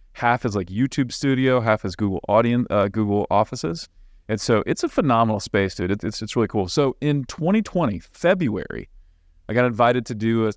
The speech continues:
similar event at those offices, packed house. It went so good that the people, uh, at YouTube were, or the people at Google were like, "Hey, let, let's do something like this in Chicago, then we can do L-, uh, uh, New York or whatever."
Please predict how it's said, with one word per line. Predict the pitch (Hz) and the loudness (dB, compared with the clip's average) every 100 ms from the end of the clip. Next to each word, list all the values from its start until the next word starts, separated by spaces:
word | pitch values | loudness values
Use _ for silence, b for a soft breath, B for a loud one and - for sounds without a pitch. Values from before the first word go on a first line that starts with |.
| _ | _
similar | - - 123 131 139 | -10 -2 0 2 0
event | 120 113 113 - | 0 -2 -2 -2
at | 113 117 | -2 0
those | 135 127 | 0 2
offices, | 110 104 120 110 113 110 - | 4 4 2 -4 -4 -6 -14
packed | - 139 123 - | -6 -2 -2 -4
house. | 135 92 107 117 - - _ - - _ _ - - | 0 2 2 -2 -10 -18 _ -20 -20 _ _ -20 -4
It | 143 | 0
went | 170 160 | 0 0
so | - 190 190 | 0 4 4
good | 175 160 - - _ - - _ 110 | 6 4 2 -12 _ -20 -20 _ -4
that | 117 | -2
the | 117 | 2
people, | 156 143 131 | 2 4 4
uh, | 95 113 | 4 2
at | 110 123 | 0 0
YouTube | 135 139 113 | -2 -2 0
were, | 107 110 | 2 2
or | 101 | 2
the | |
people | 135 113 | 2 4
at | |
Google | 110 | 4
were | 104 | 2
like, | 95 104 | 2 2
"Hey, | 101 | 0
let, | 120 | 0
let's | 127 123 | -2 -4
do | 139 | -4
something | 127 107 | -2 -2
like | |
this | 98 95 | -2 -4
in | 95 | -8
Chicago, | - 107 120 117 | -8 -4 -2 -2
then | 107 | -2
we | |
can | 98 | -2
do | 92 87 | -2 -2
L-, | 101 - | -2 -2
uh, | 53 69 - - | -4 -4 -6 -8
uh, | 76 | -8
New | 98 107 | -4 -2
York | 123 127 131 | 0 -2 -2
or | |
whatever." | 127 127 135 | -2 -2 -4